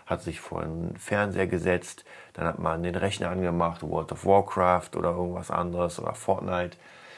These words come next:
Und so ist der Tag vergangen, man sagt, „Oh, wo ist denn der Tag hin? Naja gut, ich mache morgen meine richtigen Sachen.“ Am nächsten Tag steht man auf, man macht sich Chili con Carne aus der Dose,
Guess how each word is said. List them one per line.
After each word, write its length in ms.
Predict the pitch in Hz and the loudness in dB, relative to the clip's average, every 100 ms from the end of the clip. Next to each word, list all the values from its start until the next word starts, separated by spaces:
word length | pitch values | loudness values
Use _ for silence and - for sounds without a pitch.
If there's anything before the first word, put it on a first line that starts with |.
| - | -12
Und 160 | - 82 | -4 4
so 160 | 117 135 | 8 8
ist 160 | 143 | 8
der 120 | 107 | 4
Tag 260 | - 104 113 | 6 4 4
vergangen, 420 | - 92 92 113 | 0 4 4 6
man 140 | 95 82 | 2 2
sagt, 200 | - 113 | -2 2
„Oh, 160 | 135 - - | 2 2 -8
wo 80 | 82 | -6
ist 100 | 85 | -4
denn 60 | |
der 120 | 80 | -6
Tag 240 | - 110 113 | -4 -8 -6
hin? 100 | 78 | -4
Naja 220 | 113 107 | 0 0
gut, 180 | 90 90 | -2 -4
ich 100 | - | -6
mache 180 | 78 82 | -6 0
morgen 240 | 80 85 | 0 2
meine 260 | 80 78 78 | 0 -2 -4
richtigen 340 | 87 - 76 | -6 -8 -8
Sachen.“ 240 | 76 - - _ - - - - - - - | -8 -12 -18 _ -16 -12 -12 -14 -18 -20 -4
Am 140 | - 104 | 2 6
nächsten 240 | 135 - | 6 8
Tag 160 | 107 - | 6 6
steht 220 | 98 85 | -2 -2
man 140 | 85 | -2
auf, 320 | 85 120 117 | 6 8 8
man 140 | 95 80 | 4 -2
macht 200 | 82 - | -2 -4
sich 120 | - | -14
Chili 180 | - 85 | -8 -8
con 220 | - 82 | -6 -6
Carne 320 | - 107 101 | 2 2 4
aus 160 | 92 - | 2 0
der 120 | 90 | -4
Dose, 580 | 85 87 87 85 82 | 0 0 0 -2 -6